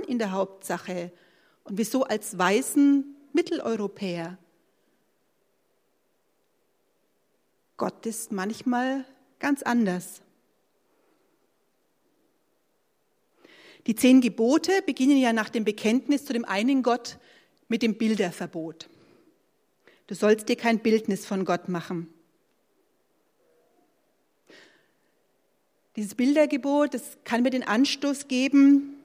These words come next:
immer mal wieder zu schauen, wo ich denn Gott auf eine bestimmte Form festlege. Auf ein ganz bestimmtes Erscheinungsbild.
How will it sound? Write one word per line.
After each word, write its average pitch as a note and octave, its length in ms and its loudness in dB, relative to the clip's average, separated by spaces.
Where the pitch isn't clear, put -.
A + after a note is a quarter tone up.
immer A#3 160 2
mal B3+ 120 6
wieder B3+ 200 6
zu C4 120 -6
schauen, B3+ 480 4
wo G#3+ 200 -4
ich - 160 -8
denn A3+ 180 -2
Gott A3 180 -2
auf - 120 -8
eine A#3 180 0
bestimmte A#3+ 500 -2
Form G#3+ 760 -2
festlege. F3 920 -6
Auf - 100 -10
ein G#3+ 160 0
ganz A3 240 0
bestimmtes C#4+ 920 2
Erscheinungsbild. G3 1120 -6